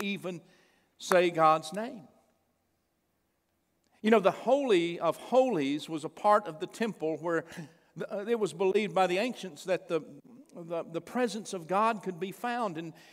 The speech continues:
and, and therefore, the high priest only went into the Holy of Holies one time a year because it was so awesome.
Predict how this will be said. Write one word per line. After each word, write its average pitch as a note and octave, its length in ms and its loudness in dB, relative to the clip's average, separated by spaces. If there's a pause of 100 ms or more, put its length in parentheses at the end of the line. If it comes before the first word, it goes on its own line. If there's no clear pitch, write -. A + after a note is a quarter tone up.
and, G#3 160 -2
and G#3+ 160 -2
therefore, G#3+ 560 2
the F3 140 -2
high A#3+ 240 2
priest C#4+ 500 -4
only A#3 300 -2
went B3 200 -4
into D#4 260 -6
the F#3 80 -6
Holy F3 320 2
of D#3 100 -2
Holies E3 400 -2
one A3+ 240 -2
time B3+ 300 -4
a - 20 -6
year B3 300 -4
because F#3 340 -2
it G3+ 140 -10
was F#3 180 -2
so G3+ 240 -2 (160)
awesome. A#3 420 2